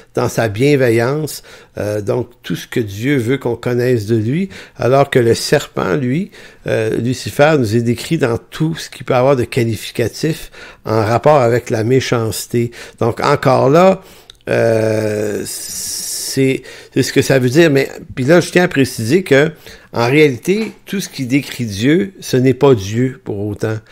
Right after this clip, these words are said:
Dieu n'est pas un morceau de pain, même s'il s'appelle le pain de vie. Euh, Dieu n'est pas un chemin en tant que tel, une route,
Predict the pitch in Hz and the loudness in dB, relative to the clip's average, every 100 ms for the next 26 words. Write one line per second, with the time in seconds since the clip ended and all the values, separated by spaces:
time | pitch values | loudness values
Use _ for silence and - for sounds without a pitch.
0 | - - 113 107 170 147 143 143 127 - | -20 -10 -2 4 4 6 2 2 0 0
1 | 123 - - 135 175 - 123 131 - 120 | -2 -2 -2 -2 -2 -4 0 0 -2 -6
2 | 123 107 139 135 117 117 123 113 113 107 | -4 0 0 0 0 0 0 2 0 -2
3 | 165 190 - - - - - 127 123 107 | -4 -6 -14 -20 -20 -6 -2 -2 -2 -4
4 | 123 170 160 127 160 143 127 117 - - | 4 6 6 4 6 6 4 0 -2 2
5 | 151 139 143 156 143 113 - 123 - 143 | 4 4 4 4 2 0 -2 -4 -2 0
6 | 156 165 143 127 - - - 113 117 165 | 2 2 -2 -6 -16 -10 -2 2 6 4
7 | 180 | 4